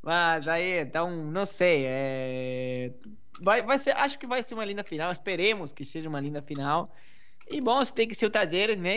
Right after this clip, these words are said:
e quebrar essa, essa racha, ganhar essa Copa pra, pra, pra comemorar pra cidade. É, já Belgrano conseguiu aí uma promoção,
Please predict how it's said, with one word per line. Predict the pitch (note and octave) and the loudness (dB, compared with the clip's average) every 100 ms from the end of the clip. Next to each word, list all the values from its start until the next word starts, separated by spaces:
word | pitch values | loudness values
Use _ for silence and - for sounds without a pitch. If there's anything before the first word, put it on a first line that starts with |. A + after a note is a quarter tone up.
| A3+ | 2
e | F#3 D#3 C#3 | 0 -2 -2
quebrar | D3+ D3 D#3 E3 | -2 2 4 4
essa, | F3 F3+ E3 D3+ C#3 C3+ C3 | 2 0 2 2 0 -2 -2
essa | C#3+ - D#3 | -2 0 0
racha, | C#3+ D#3+ - | 2 2 2
ganhar | D3+ D3+ | -2 0
essa | C3+ D3+ | -2 -6
Copa | - E3 F#3+ F3+ | -2 -2 0 0
pra, | D#3+ D3 C#3 C3 - - - - - - - - | 2 2 2 0 -6 -12 -14 -14 -14 -14 -12 -4
pra, | E3 D#3+ D3+ C#3 | 2 4 4 0
pra | C#3+ D3 | -4 -8
comemorar | C#3+ D#3+ D3+ C#3+ C#3 D3 | -6 -8 -6 -4 -2 2
pra | E3 | 0
cidade. | - C#3+ C#3 F3 A#3 F#3+ D3+ C3 - - - - - - | 0 -2 4 6 6 2 -6 -8 -12 -14 -14 -14 -10 0
É, | F3+ F3 E3 D#3 D3 | 2 2 0 -2 -2
já | C#3+ F#3+ | 2 2
Belgrano | F#3+ E3+ D#3 F3 G3+ | 2 -2 0 0 0
conseguiu | F#3+ F3 E3+ E3+ F3 | -2 -6 -6 -4 0
aí | F3 F3 | 2 2
uma | F3+ E3+ D#3+ D3+ D3 C#3 - | -2 -4 -2 0 2 0 -2
promoção, | - E3 E3 D3 - D#3+ F#3 F#3+ F3 | 0 2 2 0 -2 -2 0 0 0